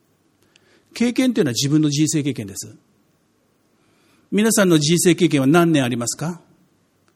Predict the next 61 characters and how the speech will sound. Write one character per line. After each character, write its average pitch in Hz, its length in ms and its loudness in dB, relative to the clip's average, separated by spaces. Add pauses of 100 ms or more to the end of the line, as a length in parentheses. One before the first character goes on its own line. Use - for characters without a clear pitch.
(160)
二 160 140 2
十 147 200 2
年、 135 160 0
三 139 220 -2
十 131 140 -6
年、 123 100 -4
四 131 160 -2
十 127 140 -4
年、 120 160 -4
五 120 120 -6
十 120 180 -4
年。 110 240 -10
長 147 240 0
く - 60 -12
て 143 80 -6
も 120 100 -4
八 123 220 -8
十 135 140 -4
年 113 120 -6
と 117 60 -12
か 104 80 -12
九 131 160 -4
十 120 140 -4
年 101 120 -12
で 104 80 -14
す 113 100 -16
よ 101 60 -10
ね。 101 240 -10 (1120)
で 180 100 2
も、 156 300 0
歴 151 380 0
史 - 140 2
は 190 120 4
何 170 340 8
千 190 260 2
年 190 120 2
も 170 80 0
続 147 160 -2
い 127 40 -4
て 117 80 -8
ま 104 120 -6
す。 - 200 -6 (2000)
で 180 100 0
す 185 100 -4
か 180 80 0
ら、 170 80 2
自 156 140 0
分 196 200 0
の 196 400 0
わ 170 200 -4
ず 302 140 -10
か - 120 -4
な 294 160 0
人 175 220 2
生 185 220 2
経 208 200 -4
験 170 220 0
か 165 180 -4
ら 156 100 0
し - 160 -2
か 117 360 -8